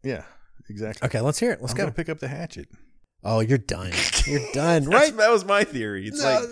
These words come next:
Speaker 2: no way.
Speaker 3: you said small hatchet.
Speaker 2: That's right, because you're like,
Speaker 3: Like,
Speaker 2: "Aha, hatchet."
Speaker 3: it's like a paper cut to that guy when you hit him the one time, and then you're done.
Speaker 2: And it's gonna take the hatchet from you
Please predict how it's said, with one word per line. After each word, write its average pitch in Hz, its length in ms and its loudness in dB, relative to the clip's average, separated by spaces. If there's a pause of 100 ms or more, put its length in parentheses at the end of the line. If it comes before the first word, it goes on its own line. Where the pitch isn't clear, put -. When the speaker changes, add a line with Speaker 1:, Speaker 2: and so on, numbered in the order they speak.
Speaker 2:
no 226 120 -2
way. 214 140 2
Speaker 3:
you 196 60 2
said 220 300 4
small 131 440 0
hatchet. 95 120 4
Speaker 2:
That's 175 220 2
right, 165 320 2
because 127 400 0 (180)
you're 170 140 4
like, 143 180 2
Speaker 3:
Like, - 80 0
Speaker 2:
"Aha, 185 300 2
hatchet." 180 400 -4
Speaker 3:
it's 135 160 0
like 156 120 -2
a 113 100 2
paper 175 420 0
cut - 240 -2
to 92 80 -6
that 80 160 -6
guy 82 200 -2
when 87 140 -8
you 82 80 -8
hit 90 140 -2
him 85 100 -6
the 85 80 -2
one 127 260 0
time, 87 320 -6
and 123 100 -6
then 139 100 -4
you're 147 100 -6
done. - 340 -6
Speaker 2:
And 175 140 0
it's 190 140 -4
gonna 156 180 -4
take 196 300 -8
the 180 80 -4
hatchet 160 400 -10
from 139 240 -6
you 143 220 -8